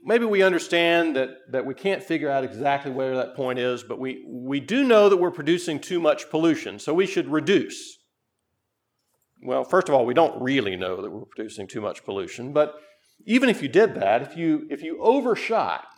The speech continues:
and you wound up down here, you thought Q star was here when it was in fact here, if you thought it was lower than where it actually is, you can do more damage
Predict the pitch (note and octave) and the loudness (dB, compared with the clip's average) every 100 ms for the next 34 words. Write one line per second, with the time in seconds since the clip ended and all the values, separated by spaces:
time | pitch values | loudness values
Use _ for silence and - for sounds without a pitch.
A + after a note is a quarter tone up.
0 | - C#3 D3 D3 C#3 E3+ G#3 F3+ E3+ D#3 | -10 -6 -4 -4 -2 -2 0 0 -2 0
1 | D3+ C#3+ D3+ C3+ G#2 B2 - A3 A3+ A#3 | -2 -2 -2 -2 -2 -8 0 4 4 2
2 | - - G3 F3+ - F3+ E3 D#3 C#3+ C#3 | -6 -8 -8 -6 4 8 8 6 2 -2
3 | F#3 C3 A2+ C3+ C#3 B2+ C3 B2 D#3+ C#3+ | -4 -2 -2 -4 -6 -6 -8 -2 0 0
4 | - - C#3 C#2+ A#1+ - _ _ _ _ | -4 -10 -8 -8 -12 -20 _ _ _ _
5 | _ _ _ _ _ _ _ _ _ - | _ _ _ _ _ _ _ _ _ -20
6 | D3 D3+ - A3+ A#3 G#3+ E3+ D#3 D3 D#3 | -14 -14 -2 2 2 2 -2 -4 4 8
7 | F#3+ C3+ F2+ F#2+ G#2+ B2 B2+ A#2 - B2 | 8 6 0 -6 -8 -2 0 0 0 0
8 | C#3 - A#2 G2+ G#2 F#2+ F2 E3 F3+ C#3+ | -2 -8 -8 -6 -4 -6 -6 -10 -6 -6
9 | A#2 C#3+ B2 B2 F#3+ G#3+ D3+ A2+ C#3 F#3 | -2 -4 -2 0 2 2 -2 0 2 2
10 | C#3+ D2+ - - - | 0 -4 -12 -14 -14